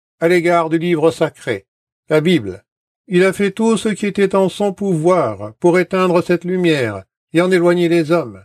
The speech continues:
Il sait que c'est la lumière par laquelle son royaume des ténèbres sera renversé. Cela fait des siècles qu'il expérimente sa puissance à détruire ses projets et à frustrer ses desseins.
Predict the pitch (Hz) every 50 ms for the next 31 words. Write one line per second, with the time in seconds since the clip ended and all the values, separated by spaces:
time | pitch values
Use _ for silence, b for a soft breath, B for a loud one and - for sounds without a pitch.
0 | _ _ _ _ _ _ _ _ _ _ _ _ 196 185 170 - - 214 208 185
1 | - 180 175 - 185 170 180 175 180 180 180 175 156 151 151 135 131 - 160 165
2 | 175 175 165 - - 156 147 135 139 143 - - 190 170 160 180 180 170 180 185
3 | 180 175 175 170 170 160 175 170 170 170 170 160 143 123 117 110 110 - - -
4 | 175 156 170 165 135 165 160 151 160 151 - - - 160 131 104 - _ _ _
5 | _ _ _ _ _ _ - 185 196 190 - 190 190 180 190 175 - - 202 185
6 | 175 156 - - 147 156 - 185 175 180 175 - _ 190 175 170 185 180 175 170
7 | 156 156 - 170 160 - 185 170 - - 190 185 165 - - 185 160 135 120 -
8 | - - 110 104 - _ _ _ 185 185 180 185 170 - - 170 180 190 185 170
9 | 151 127 123 - _ _ _ - - 175 170 - - 185 185 175 147 143 135 120
10 | 113 - _ _ _ - 170 180 180 - - 196 185 - - - 185 185 165 -
11 | - - 196 196 170 175 151 - - - 131 104 98